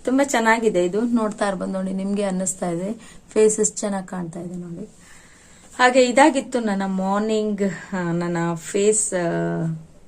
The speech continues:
ರೊಟೀನ್. ಆ, ನಾನ್ ಚೇಂಜ್ ಮಾಡ್ಕೊಂಡಿದ್ದೀನಿ, ಯಾವತ್ತೂ ನಾನು ಯೂಸ್ ಮಾಡಿದವಳಲ್ಲ ಈವರೆಗೂನು. ಆ, but, ಆ, ಕೆಲವೊಂದು, ಆ, ಚೇಂಜಸ್ ನಾನು ನಮ್ಮ ಲೈಫಲ್ಲಿ ಮಾಡ್ಕೋಬೇಕಾಗುತ್ತೆ.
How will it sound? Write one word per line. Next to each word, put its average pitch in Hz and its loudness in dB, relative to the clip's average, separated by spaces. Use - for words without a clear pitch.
ರೊಟೀನ್. 185 4
ಆ, 190 -2
ನಾನ್ 208 2
ಚೇಂಜ್ 262 4
ಮಾಡ್ಕೊಂಡಿದ್ದೀನಿ, 196 2
ಯಾವತ್ತೂ 196 0
ನಾನು 196 -2
ಯೂಸ್ 185 0
ಮಾಡಿದವಳಲ್ಲ 180 4
ಈವರೆಗೂನು. 185 0
ಆ, 196 -4
but, 196 0
ಆ, 185 2
ಕೆಲವೊಂದು, 196 2
ಆ, 185 -6
ಚೇಂಜಸ್ 226 4
ನಾನು 208 2
ನಮ್ಮ 180 0
ಲೈಫಲ್ಲಿ 185 2
ಮಾಡ್ಕೋಬೇಕಾಗುತ್ತೆ. 180 -4